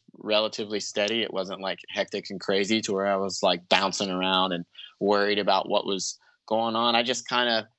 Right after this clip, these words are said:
I just had the mental space available to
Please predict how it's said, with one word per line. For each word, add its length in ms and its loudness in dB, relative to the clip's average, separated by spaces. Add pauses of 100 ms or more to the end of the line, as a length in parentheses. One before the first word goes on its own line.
(180)
I 140 6
just 180 -2
had 360 0
the 140 -2
mental 640 -4
space 520 -4
available 840 -2 (540)
to 440 -4